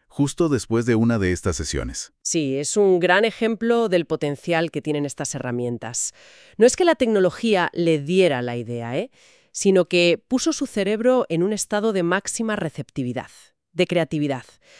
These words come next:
Speaker 2: Se usaron principalmente dos tecnologías.
Speaker 1: Vamos a desgranarlas. La primera suena a nave espacial, fotobiomodulación.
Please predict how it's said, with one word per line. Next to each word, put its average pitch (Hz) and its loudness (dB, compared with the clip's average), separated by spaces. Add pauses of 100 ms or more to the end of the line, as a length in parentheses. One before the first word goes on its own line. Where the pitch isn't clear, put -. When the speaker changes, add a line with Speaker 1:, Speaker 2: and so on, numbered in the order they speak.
(180)
Speaker 2:
Se - -4
usaron 240 2
principalmente 226 2
dos 185 -2
tecnologías. 123 -6 (180)
Speaker 1:
Vamos 76 0
a 82 -2
desgranarlas. 78 0 (500)
La 104 4
primera 131 4
suena 127 2
a 101 0
nave 98 2
espacial, 64 -8 (240)
fotobiomodulación. 90 0